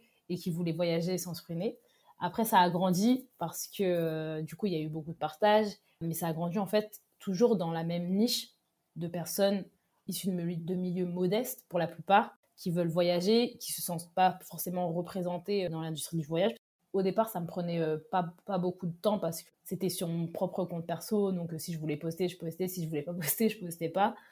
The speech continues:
Maintenant, oui, euh, créer la communauté, euh, sur Broken Abroad, l'entretenir, c'est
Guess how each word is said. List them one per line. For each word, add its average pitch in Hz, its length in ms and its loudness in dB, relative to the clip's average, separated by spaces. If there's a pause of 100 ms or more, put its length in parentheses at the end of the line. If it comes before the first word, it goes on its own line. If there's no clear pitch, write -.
(140)
Maintenant, 214 140 4
oui, 220 200 4
euh, 165 140 0
créer 175 220 -4
la 175 100 2
communauté, 175 560 -2
euh, 165 220 0
sur - 160 -8
Broken 165 320 -8
Abroad, 185 340 -2 (280)
l'entretenir, 202 880 0 (160)
c'est 160 220 -4